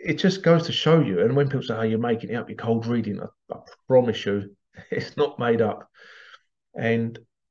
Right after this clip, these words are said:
so you're there and you're kind of tuning in against tuning like an old-fashioned car radio. If you imagine Radio One and you then tune it into Radio Two, where's Radio One gone?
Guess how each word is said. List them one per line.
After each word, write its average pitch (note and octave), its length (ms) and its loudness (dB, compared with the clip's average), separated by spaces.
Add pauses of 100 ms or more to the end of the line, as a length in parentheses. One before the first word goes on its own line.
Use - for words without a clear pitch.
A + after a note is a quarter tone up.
(580)
so - 160 -8
you're A2+ 160 -2
there C3+ 180 -2
and - 240 -4
you're - 240 -12
kind A#2 160 -6
of A2 100 -10
tuning B2+ 460 -6
in C#3 160 -2
against B2+ 400 -6
tuning B2+ 380 -2
like A#2+ 180 0
an B2+ 80 0
old-fashioned C3 480 0
car A#2 220 4
radio. C3 580 4 (680)
If A2+ 160 -4
you B2 60 2
imagine A#2+ 400 0
Radio A#2+ 380 6
One C3 400 2 (360)
and A2+ 420 -2
you A2+ 180 -4
then A2+ 320 0
tune B2 280 -2
it - 60 -6
into A2+ 260 -4
Radio A#2 360 4
Two, D3 460 0 (920)
where's C3 240 4
Radio C3 320 4
One C3 220 2
gone? F#2 220 -2